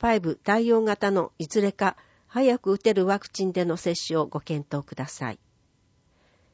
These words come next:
市ホームページのページ番号は、二九八三七四です。問い合わせ先は、広島県新型コロナウイルスワクチン接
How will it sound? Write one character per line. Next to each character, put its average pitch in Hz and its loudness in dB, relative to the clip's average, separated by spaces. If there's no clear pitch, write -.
市 - -2
ホ 233 -2
ー - 2
ム 214 -2
ペ 208 0
ー - -2
ジ 185 -4
の 175 0
ペ 180 -2
ー - 0
ジ 175 -6
番 175 2
号 160 0
は、 156 0
二 240 -2
九 185 0
八 160 -8
三 160 -4
七 151 -4
四 165 -2
で - -16
す。 - -16
問 214 2
い 214 4
合 208 4
わ 208 2
せ - -16
先 196 -2
は、 190 0
広 247 2
島 247 0
県 143 -6
新 247 -2
型 233 0
コ 226 0
ロ 220 2
ナ 214 2
ウ 208 2
イ 202 0
ル 180 -4
ス - -6
ワ 190 0
ク - -18
チ 165 -4
ン 147 -4
接 160 -4